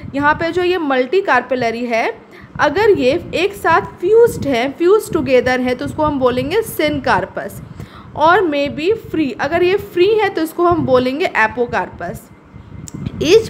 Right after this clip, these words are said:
pistil has three parts, मतलब प्रत्येक जो pistil होता है उसके पास three parts होते हैं। कौन कौन से वो three parts होते हैं? The stigma, the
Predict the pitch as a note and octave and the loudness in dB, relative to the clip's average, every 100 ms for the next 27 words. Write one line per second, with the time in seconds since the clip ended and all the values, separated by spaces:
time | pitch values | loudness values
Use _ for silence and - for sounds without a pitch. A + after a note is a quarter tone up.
0 | - C4+ - A#3+ A#3+ E4+ - - - - | -2 -4 -2 -2 -2 -4 -10 -16 -16 -16
1 | - - D4 A3 B3+ D#4 - - - F#4+ | -16 -2 2 4 2 -2 -12 -12 4 6
2 | G#4 - G#3+ F#3+ - - - - - - | 6 4 0 -2 -10 -20 -20 -20 -20 -18
3 | - - C#4 E4+ E4+ - D#4 - G#4 A#4 | -14 -6 -2 0 0 0 0 2 2 4
4 | A#4 F#4+ D#4+ D#4 - E4 D#4+ C#4+ D4 D4+ | 2 -2 -4 -6 -4 0 2 2 0 2
5 | C#4+ C#4+ - D#4+ D4+ D4+ F#4 - - F4 | 2 0 -4 -2 4 4 2 -2 -2 0
6 | E4+ B3 A#3+ - G#3 G3+ A3 G#3 C4 D4 | 2 2 0 -4 -6 -6 -8 -6 -2 -2
7 | D#4+ E4+ F4 F4 E4+ E4 D#4+ D#4+ D#4 D#4+ | 0 -2 -2 -4 -4 -4 -2 0 0 0
8 | D#4 D#4 D#4+ E4+ A4 - - - - B3 | -4 -2 -2 -2 -6 -10 -16 -14 0 2
9 | A#3+ B3 - D#4+ D#4+ E4 E4+ F#4+ G#4+ - | 4 2 -2 -4 -2 2 4 4 0 -10
10 | G3+ A#3 A3+ | -4 0 0